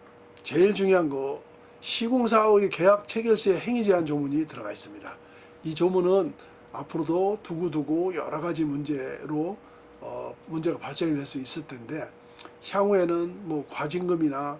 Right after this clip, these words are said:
기타 여러 가지 시행, 시공자 취소 부분도 나올 수도 있는 조문입니다. 그 다음에 분쟁 조정위원회를 위한 협의체의 운영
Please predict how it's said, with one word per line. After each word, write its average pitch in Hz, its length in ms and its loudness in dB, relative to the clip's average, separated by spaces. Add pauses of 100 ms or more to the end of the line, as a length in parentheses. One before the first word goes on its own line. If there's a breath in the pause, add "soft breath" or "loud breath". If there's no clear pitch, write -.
(140)
기타 165 520 -8 (440 loud breath)
여러 135 180 -8
가지 135 380 -6
시행, 180 540 0 (120)
시공자 180 560 -2
취소 214 360 0
부분도 147 460 -6
나올 135 260 -10
수도 131 360 -10
있는 151 220 -4
조문입니다. 110 580 -14 (560 loud breath)
그 170 100 -4
다음에 190 400 2
분쟁 196 680 0
조정위원회를 180 1200 2
위한 160 240 -2
협의체의 180 720 -6
운영 147 400 -2